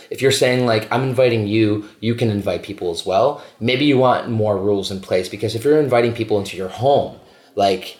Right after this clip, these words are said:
it's a totally different story if you were inviting them to Snakes and Lattes, let's say. Because if you're inviting new people to, to Snakes and Lattes, then it's our place, you know? It's like, you, you're all welcome to come in.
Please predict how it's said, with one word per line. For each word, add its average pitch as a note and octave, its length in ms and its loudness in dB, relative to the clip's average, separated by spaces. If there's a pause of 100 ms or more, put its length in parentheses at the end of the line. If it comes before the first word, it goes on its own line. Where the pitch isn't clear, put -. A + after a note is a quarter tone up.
(120)
it's B2 180 -2
a - 60 -2
totally C3 360 2
different A2 260 -2
story G#2 380 2
if - 120 -4
you G#2+ 120 -2
were G#2 100 4
inviting G2 360 -2
them F#2+ 280 -6
to A2+ 280 0
Snakes F#2 360 -8
and F#2 100 -8
Lattes, G2 380 -4
let's F#2 140 -12
say. - 240 -10 (280)
Because B2 220 2
if A#2 60 -2
you're B2+ 120 4
inviting C3+ 340 4
new A#2+ 120 2
people A2 320 -4
to, F#2+ 80 -10 (180)
to G#2 80 -4
Snakes F#2+ 280 -4
and F#2+ 100 -6
Lattes, A2+ 440 2 (200)
then A#2+ 120 4
it's A2 280 -2
our A#2+ 240 4
place, - 400 -8
you F2+ 80 -6
know? F#2 160 -4
It's G2 160 -4
like, G2+ 160 2
you, A2 220 0
you're A2+ 460 2
all A2 240 6
welcome G2 360 2
to F2+ 80 -4
come F#2+ 200 -6
in. A#2 320 0